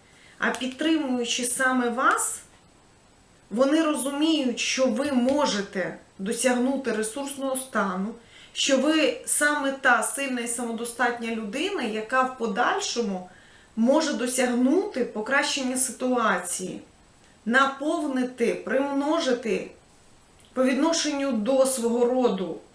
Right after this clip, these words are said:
Можливо, на даний момент ви знаходитесь в безрезультативності і в розпачі по відношенню до ситуації. Але вам,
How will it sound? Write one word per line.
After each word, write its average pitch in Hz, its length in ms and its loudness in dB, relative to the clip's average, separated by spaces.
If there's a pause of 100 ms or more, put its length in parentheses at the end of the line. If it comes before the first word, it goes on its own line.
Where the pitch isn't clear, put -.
(840)
Можливо, 370 480 4
на 330 80 -2
даний 285 280 2
момент 254 360 0
ви 233 180 2
знаходитесь 220 920 -2 (300)
в 196 60 -8
безрезультативності 254 1400 0
і 254 60 2
в 226 80 0
розпачі 269 640 -2
по 214 140 -6
відношенню 202 500 -4
до 196 120 -6
ситуації. 180 680 -6 (340)
Але 240 320 6
вам, 277 480 4